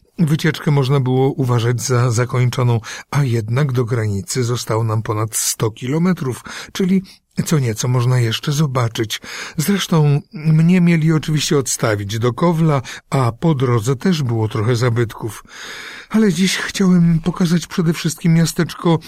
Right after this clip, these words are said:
Hołoby, które leży tuż przy szosie, bliżej Kowla. Mało kto wie,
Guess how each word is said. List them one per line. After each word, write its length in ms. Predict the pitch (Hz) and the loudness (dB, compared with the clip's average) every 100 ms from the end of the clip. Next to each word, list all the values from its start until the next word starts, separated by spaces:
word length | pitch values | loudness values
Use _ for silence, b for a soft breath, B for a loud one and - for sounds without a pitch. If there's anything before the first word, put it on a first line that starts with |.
| B | B
Hołoby, 840 | - 196 175 175 175 131 113 110 - B - | -2 2 4 4 4 2 2 0 -2 B -6
które 320 | - 139 131 | 0 2 4
leży 320 | 123 113 123 | 4 2 0
tuż 300 | - 180 - | 0 -4 -4
przy 260 | - 147 131 | -4 -2 0
szosie, 500 | 127 113 - 127 120 B 127 | 0 0 0 0 0 B -2
bliżej 640 | 135 156 131 110 104 101 | 2 2 2 2 0 -2
Kowla. 580 | - 117 98 95 90 92 B B B B B | -2 0 0 -2 -4 -8 B B B B B
Mało 300 | 185 156 135 | 2 2 0
kto 260 | - 123 | 0 -2
wie, 360 | 113 165 147 | 0 2 2